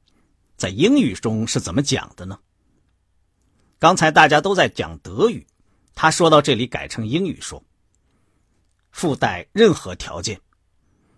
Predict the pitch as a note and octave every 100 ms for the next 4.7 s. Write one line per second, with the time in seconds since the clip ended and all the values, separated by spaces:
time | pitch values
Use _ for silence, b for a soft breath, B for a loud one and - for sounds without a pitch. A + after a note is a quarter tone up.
0 | - G3+ A#3 F#3+ A3 E3 C3 B2 C3+ D#3+
1 | - E3+ D3+ D3+ F#3 A3+ - F#2 F#2 F3+
2 | D3+ C3+ C#3+ C#3 _ _ _ - - F#3
3 | - - F2 G#2 E2+ F3 F#3 E3 B2 A#2
4 | B3+ F#3+ F2+ G#2 B2 D#2